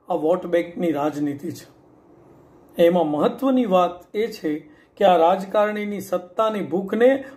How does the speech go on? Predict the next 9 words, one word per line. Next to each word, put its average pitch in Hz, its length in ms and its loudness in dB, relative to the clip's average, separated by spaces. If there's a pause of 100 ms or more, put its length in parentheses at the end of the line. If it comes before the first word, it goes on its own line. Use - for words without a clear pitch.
આપણો 196 280 2
આ 196 220 2
બોલકણો 254 520 4
નાયક 214 500 2 (340)
પારખી 214 360 0
જાય 196 260 0
છે 147 260 -8 (480)
અને 208 160 -2
પૂતળું 220 760 0